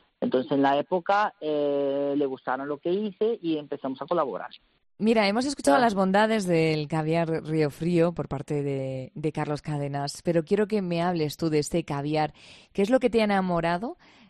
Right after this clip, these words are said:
Speaker 2: de este manjar? Em, ¿por qué has decidido introducirlo en tu cocina? ¿Qué destacarías del caviar Río Frío?
Speaker 1: Bueno, eh, como habéis dicho antes, de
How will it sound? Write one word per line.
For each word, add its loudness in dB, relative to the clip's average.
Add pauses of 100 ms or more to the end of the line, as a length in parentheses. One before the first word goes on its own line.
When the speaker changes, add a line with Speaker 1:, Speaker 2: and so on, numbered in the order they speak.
Speaker 2:
de -2
este 2
manjar? 0 (300)
Em, -4
¿por 4
qué 0
has 0
decidido 2
introducirlo 0
en -6
tu -4
cocina? -4
¿Qué -2
destacarías -2 (160)
del -6
caviar 2
Río 0
Frío? -10 (1040)
Speaker 1:
Bueno, 0
eh, 0
como 0
habéis 2
dicho 0
antes, -2 (220)
de 0